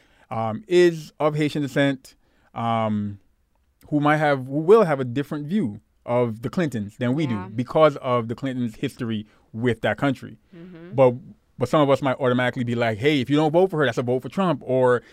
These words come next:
Speaker 1: "That's you,
Speaker 2: Which
Speaker 1: blah, blah,
Speaker 2: I
Speaker 1: blah."
Speaker 2: understand
Speaker 1: Mm-hmm.
Speaker 2: too. I
Speaker 1: Which,
Speaker 2: under-,
Speaker 1: which argument?
Speaker 2: listen, I understand both arguments.
Speaker 1: Mm-hmm.
Speaker 2: I understand the whole not wanting to vote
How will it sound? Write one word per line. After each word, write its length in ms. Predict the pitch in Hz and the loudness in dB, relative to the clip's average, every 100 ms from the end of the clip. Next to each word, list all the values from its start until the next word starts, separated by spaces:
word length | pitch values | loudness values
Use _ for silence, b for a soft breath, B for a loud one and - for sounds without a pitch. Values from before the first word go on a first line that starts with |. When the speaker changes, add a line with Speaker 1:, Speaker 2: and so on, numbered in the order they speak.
| b _ | b _
Speaker 1:
"That's 200 | 123 - | -4 -2
you, 300 | 139 147 143 | 0 4 4
Speaker 2:
Which 120 | 123 | 4
Speaker 1:
blah, 80 | 127 | 4
blah, 100 | 262 | 2
Speaker 2:
I 60 | 247 | 2
Speaker 1:
blah." 280 | 202 190 165 | 2 4 2
Speaker 2:
understand 800 | 135 - _ 208 202 196 190 123 | 0 -10 _ -14 -12 -14 -12 -8
Speaker 1:
Mm-hmm. 200 | 117 104 - - - | -6 -6 -10 -20 -16
Speaker 2:
too. 200 | 165 - - 170 _ _ - _ _ _ _ _ _ _ | -16 -18 -20 _ _ _ -20 _ _ _ _ _ _ _
I 120 | 190 - | -10 -2
Speaker 1:
Which, 260 | 135 226 | -2 -2
Speaker 2:
under-, 220 | 240 262 - | -8 -8 -6
Speaker 1:
which 120 | 131 | 2
argument? 340 | - 220 214 226 | 2 2 -2 -6
Speaker 2:
listen, 220 | 220 190 | -10 -12
I 80 | 185 | -12
understand 460 | 196 208 220 214 196 | -10 -10 -10 -12 -12
both 160 | 180 175 | -14 -14
arguments. 500 | 160 156 - - - | -16 -18 -20 -20 -8
Speaker 1:
Mm-hmm. 240 | 117 104 | -6 -6
Speaker 2:
I 100 | 175 | -10
understand 680 | - 190 208 208 190 180 180 | -14 -14 -14 -14 -14 -14 -14
the 140 | 175 175 | -14 -16
whole 360 | 185 170 170 | -14 -14 -14
not 240 | 170 170 175 | -14 -16 -16
wanting 300 | 175 170 170 | -16 -16 -16
to 120 | - | -18
vote 400 | 165 160 160 - | -16 -14 -14 -18